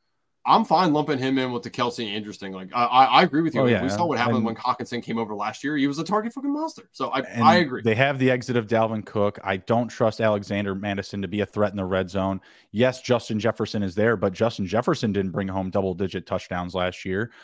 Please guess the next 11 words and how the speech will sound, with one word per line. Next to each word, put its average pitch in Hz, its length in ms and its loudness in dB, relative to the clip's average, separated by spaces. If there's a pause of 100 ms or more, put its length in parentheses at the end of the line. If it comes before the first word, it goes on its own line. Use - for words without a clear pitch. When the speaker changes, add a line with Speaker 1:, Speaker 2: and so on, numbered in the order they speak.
(260)
Speaker 2:
And, 95 460 -2
you 110 80 -8
know, 95 100 0
shout 107 320 2
out 120 220 0
to 123 80 -6
Jordan 113 260 2
Addison. 104 580 -4
Love 107 400 -2
Jordan 117 260 2
Addison, 107 540 -4